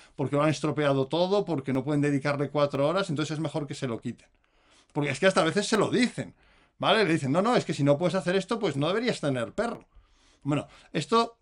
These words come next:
es básicamente, o sea, eh, algo totalmente fuera de la realidad, ¿sabes? Y es muy nocivo para el mundo del perro, en todos los aspectos. Es, es, es, es muy problemático.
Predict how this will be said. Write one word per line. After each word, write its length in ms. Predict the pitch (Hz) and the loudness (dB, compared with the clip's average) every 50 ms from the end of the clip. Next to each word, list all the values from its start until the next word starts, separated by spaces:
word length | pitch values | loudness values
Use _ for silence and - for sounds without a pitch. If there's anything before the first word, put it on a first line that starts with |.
| - - | -6 -4
es 200 | 165 170 151 - | -4 -2 -2 -4
básicamente, 800 | - 147 160 160 - 190 165 175 165 160 170 175 175 165 196 196 | 0 0 0 0 0 -2 0 0 0 2 2 0 0 2 4 4
o 80 | 190 175 | 4 4
sea, 420 | - 147 143 139 135 131 127 - - | 4 4 4 4 4 2 0 -2 -4
eh, 380 | 135 131 131 127 127 131 131 - | -2 -2 0 0 0 -2 0 0
algo 280 | 139 151 151 165 185 | 0 2 2 2 0
totalmente 580 | - 180 143 156 156 160 156 160 165 151 - - | -2 -2 0 2 2 2 0 -2 -2 -2 -4 -4
fuera 340 | - - - 151 143 147 151 | -4 -4 -2 0 2 2 2
de 100 | 165 170 | 2 2
la 140 | 165 151 139 | 2 2 2
realidad, 640 | - 135 135 131 127 120 127 127 143 165 175 - - - - - _ _ | 2 2 2 0 0 0 0 0 0 0 0 -2 -8 -16 -20 -20 _ _
¿sabes? 220 | 160 180 180 175 | 0 0 0 2
Y 100 | - 151 | 2 0
es 120 | 165 156 165 | 0 2 2
muy 300 | 147 151 165 185 208 214 | 2 4 4 4 4 4
nocivo 480 | 214 185 - - 214 208 214 226 - - _ _ _ _ _ _ _ | 4 2 2 0 -4 -4 -4 -6 -8 -12 _ _ _ _ _ _ _
para 240 | 156 147 151 151 | 0 2 4 4
el 100 | 147 147 | 4 4
mundo 340 | 151 165 180 190 185 190 180 | 4 4 2 2 2 4 4
del 180 | 170 160 147 139 | 4 4 2 0
perro, 400 | - 135 123 - 120 120 - - _ _ - _ | 0 -2 -4 -4 -6 -10 -12 -16 _ _ -8 _
en 180 | 147 135 131 127 | 0 0 0 2
todos 240 | - 175 170 165 160 | 2 2 2 2 2
los 160 | 151 135 135 | 0 0 -2
aspectos. 580 | 131 - - - 120 - - - - - - _ _ - | -6 -8 -8 -10 -10 -10 -12 -18 -20 -20 -20 _ _ -6
Es, 200 | 135 127 - - | -6 -6 -6 -8
es, 420 | 143 123 127 120 - - - - 156 | -8 -8 -8 -8 -8 -14 -18 -10 -6
es, 320 | 135 135 131 - - - - | -6 -6 -6 -6 -12 -14 -12
es 140 | 143 120 - | -12 -6 -2
muy 160 | 143 147 151 | 0 0 0
problemático. 580 | 139 143 135 123 113 107 104 98 - - _ | 0 -2 -2 -2 -4 -6 -10 -12 -14 -16 _